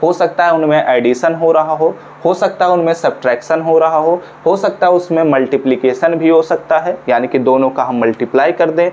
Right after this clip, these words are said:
हो सकता है दोनों का division भी कर सकते हैं। तो ये सभी जो हमारे पास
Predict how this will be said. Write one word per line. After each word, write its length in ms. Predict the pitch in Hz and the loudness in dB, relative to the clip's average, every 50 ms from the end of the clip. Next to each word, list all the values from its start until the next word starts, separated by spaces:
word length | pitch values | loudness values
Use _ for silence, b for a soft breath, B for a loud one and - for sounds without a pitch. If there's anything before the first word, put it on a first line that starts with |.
| B B B B - | B B B B -2
हो 100 | 170 185 | -2 0
सकता 300 | 185 208 - - - 190 | 0 -2 -2 0 0 0
है 60 | 190 | 0
दोनों 260 | 170 165 156 156 156 156 | 0 0 0 0 0 0
का 120 | 156 160 | 0 0
division 500 | 147 135 131 123 120 120 117 123 160 180 | 0 0 0 2 2 2 2 2 0 0
भी 140 | 170 165 196 196 | 0 0 0 0
कर 180 | - 180 170 170 | 0 0 -2 -2
सकते 380 | - - 160 - - - 160 | -2 -4 -6 -4 -2 -2 -2
हैं। 200 | 170 170 175 220 B B B B B - | -2 -2 -6 -10 B B B B B 0
तो 80 | 214 | 2
ये 180 | 226 214 254 254 | 2 4 2 2
सभी 480 | 254 - - 214 208 - - 220 269 233 | 0 -2 -2 -2 -2 -2 0 0 0 2
जो 120 | 240 233 | 2 2
हमारे 300 | 214 196 185 185 185 190 | 2 2 2 2 2 2
पास 300 | 190 190 185 190 190 - | 2 2 0 0 0 -2